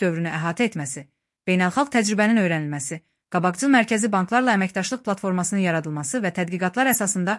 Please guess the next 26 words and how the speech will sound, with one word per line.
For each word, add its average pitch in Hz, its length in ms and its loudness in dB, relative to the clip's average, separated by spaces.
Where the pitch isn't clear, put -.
konseptual 196 480 0
yanaşmanın 202 480 0
müəyyən 185 320 2
edilməsi 160 380 -6
qeyd 160 160 0
olunub. 131 260 -8
Başqa 208 320 2
sözlə, 185 460 2
Azərbaycan 202 580 4
rəsmi 247 240 2
sənəddə 220 560 0
rəqəmsal 180 480 2
manat 226 320 2
ifadəsini 185 480 0
işlədib 147 400 -6
və 165 140 0
bunu 226 180 4
planlaşdırılmış 190 720 2
strateji 185 480 0
xətt 247 220 0
kimi 175 180 0
müəyyən 156 380 -2
edib. 135 180 -16
Bu, 240 200 2
təsadüfi 214 640 2
yox, 233 180 4